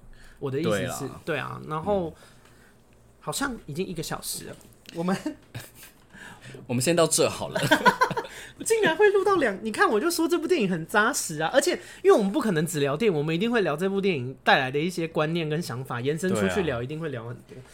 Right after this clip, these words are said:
Speaker 1: 但，但这边就是要跟大家再来回复一下我们的那个
Speaker 2: Pa-，那个 Pa-，哎，
Speaker 1: 留言。
Speaker 2: Apple Podcast 的留言。
Speaker 1: 对。哎，我真的没有料到会聊这么久欸。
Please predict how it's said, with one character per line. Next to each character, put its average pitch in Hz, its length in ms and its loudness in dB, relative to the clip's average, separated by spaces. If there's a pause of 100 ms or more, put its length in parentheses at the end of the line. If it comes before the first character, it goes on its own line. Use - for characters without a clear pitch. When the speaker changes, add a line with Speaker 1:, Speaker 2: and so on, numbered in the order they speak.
(300)
Speaker 1:
但， 233 280 0 (340)
但 240 160 4
这 240 80 0
边 214 220 2
就 214 100 0
是 208 140 -2
要 190 120 2
跟 170 220 -4
大 175 80 -2
家 165 180 -4
再 180 140 -2
来 139 140 -2
回 135 180 -2
复 143 220 -8
一 127 40 -6
下 143 160 -8
我 131 60 -8
们 117 180 -10
的 117 100 -12
那 131 120 -10
个 113 340 -12 (840)
Speaker 2:
Pa-， 101 180 -8
那 113 100 -4
个 98 180 0
Pa-， - 280 -12
哎， 113 160 4
Speaker 1:
留 147 100 6
言。 135 80 8
Speaker 2:
Apple 147 300 8
Podcast 110 520 2
的 95 120 -4
留 85 320 -8
言。 90 320 -8
Speaker 1:
对。 139 240 -6 (960)
哎， 349 80 4
我 269 120 6
真 392 180 8
的 440 80 8
没 240 100 6
有 226 140 6
料 240 180 4
到 214 280 0 (300)
会 311 80 4
聊 170 180 4
这 180 80 2
么 180 120 0
久 117 260 -4
欸。 131 220 -6